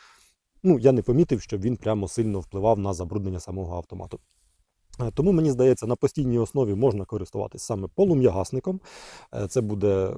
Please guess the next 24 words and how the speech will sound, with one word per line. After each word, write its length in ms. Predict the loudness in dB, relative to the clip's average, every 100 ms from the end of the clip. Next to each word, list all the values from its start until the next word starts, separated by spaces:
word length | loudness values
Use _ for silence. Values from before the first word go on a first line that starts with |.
| -10
краще, 460 | -6 -4 -4 -6 -4
ніж, 300 | -4 -4 -6
е, 220 | -4 -4
штатний 480 | -4 -2 -2 0 -4
пристрій, 540 | -2 0 0 -2 -4 -4 -12 -20 -14
а 180 | -6 -4
з 140 | -2
собою 500 | -2 0 2 2 2
опціонально 640 | -2 -4 -2 0 2 0
носити 400 | -2 -4 -6 -8
ще 220 | -10 -4 -4
й 40 |
глушник. 580 | -2 -6 -6 -8 -8 -12 -8
Ну, 140 | -2 -2
в 60 |
певних 400 | 0 2 2 -2
ситуаціях, 540 | -6 -4 -2 -2 -2 -4
коли 180 | -2 -2
воно 180 | -2 -6
того 240 | -6 -8 -10 -10
потребуватиме, 840 | -6 -4 -4 -4 -2 -2 0 0 -2
коли 260 | -4 -6
потрібно 420 | -6 -8 -8 -8 -8
бути, 400 | -10 -10 -10